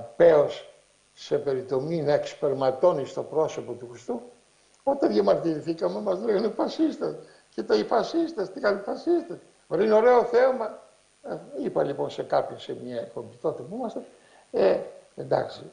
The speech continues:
είναι ο πατέρας αυτός και τον ποτίζουν στο κεφάλι με σπέρμα».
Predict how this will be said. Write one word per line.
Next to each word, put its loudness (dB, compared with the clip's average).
είναι 0
ο 4
πατέρας 4
αυτός -2
και -4
τον 0
ποτίζουν 2
στο -6
κεφάλι 2
με -4
σπέρμα». 0